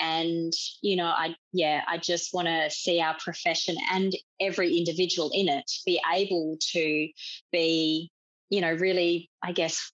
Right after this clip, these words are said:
wholehearted in this experience and enjoy it and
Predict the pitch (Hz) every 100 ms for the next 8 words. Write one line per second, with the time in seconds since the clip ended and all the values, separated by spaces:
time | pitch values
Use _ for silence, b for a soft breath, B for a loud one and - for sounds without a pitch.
0 | - - 165 160 240 247 247 240 233 220
1 | 214 208 214 208 - 226 202 196 196 190
2 | 185 - - 160 156 156 - 175 170 220
3 | 208 202 202 196 - - B B _ 165
4 | 165 165 165